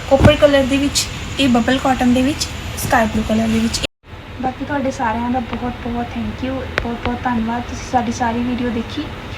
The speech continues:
ਔਰ ਤੁਸੀਂ ਸਾਨੂੰ Instagram 'ਤੇ ਵੀ ਫਾਲੋ ਕਰ ਸਕਦੇ ਹੋ, Facebook 'ਤੇ ਵੀ ਫਾਲੋ ਕਰ ਸਕਦੇ ਹੋ। ਮੈਂ ਤੁਹਾਨੂੰ Instagram ਆਈ ਡੀ ਦਾ ਲਿੰਕ ਡਿਸਕ੍ਰਿਪਸ਼ਨ ਦੇ ਵਿੱਚ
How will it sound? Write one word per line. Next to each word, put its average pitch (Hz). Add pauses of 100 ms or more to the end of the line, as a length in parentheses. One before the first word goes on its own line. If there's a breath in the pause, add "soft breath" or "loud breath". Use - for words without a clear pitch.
(380 loud breath)
ਔਰ 247
ਤੁਸੀਂ 277
ਸਾਨੂੰ 254
Instagram 254
'ਤੇ 262
ਵੀ 277
ਫਾਲੋ 262
ਕਰ 277
ਸਕਦੇ 262
ਹੋ, 285
Facebook 254
'ਤੇ -
ਵੀ 262
ਫਾਲੋ 240
ਕਰ 262
ਸਕਦੇ 262
ਹੋ। 269
ਮੈਂ 269
ਤੁਹਾਨੂੰ 269 (180)
Instagram 254
ਆਈ 233
ਡੀ 233
ਦਾ 262
ਲਿੰਕ 240
ਡਿਸਕ੍ਰਿਪਸ਼ਨ 254
ਦੇ 285
ਵਿੱਚ 277